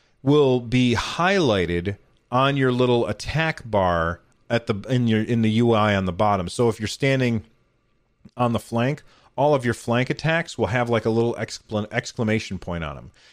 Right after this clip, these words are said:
If you're standing, uh, in the rear, all of the rear attacks will have a little exclamation mark on them. And that is going to go a long way towards people understanding the combat better,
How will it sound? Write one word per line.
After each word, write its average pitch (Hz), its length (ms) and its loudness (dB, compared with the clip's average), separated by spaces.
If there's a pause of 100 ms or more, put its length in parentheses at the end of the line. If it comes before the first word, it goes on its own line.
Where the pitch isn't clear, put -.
If 123 120 -2
you're 123 80 2
standing, 135 580 0 (380)
uh, 113 240 0
in 135 160 0
the 120 80 2
rear, 117 460 0 (220)
all 139 200 2
of 123 140 0
the 120 80 2
rear 127 320 2
attacks 95 500 -2
will 110 140 2
have 110 400 -2 (200)
a 113 60 -2
little 113 440 2 (320)
exclamation 110 680 -2
mark 90 280 -2
on 80 220 -4
them. 57 180 -18 (340)
And 131 500 2
that 120 580 -4
is 127 320 0
going 120 260 0
to 113 40 -2
go 107 220 2
a - 20 2
long 123 520 0
way 107 340 2
towards 104 540 -2
people 123 340 0
understanding 123 640 -2
the 135 80 -2
combat 143 540 -2
better, 160 320 0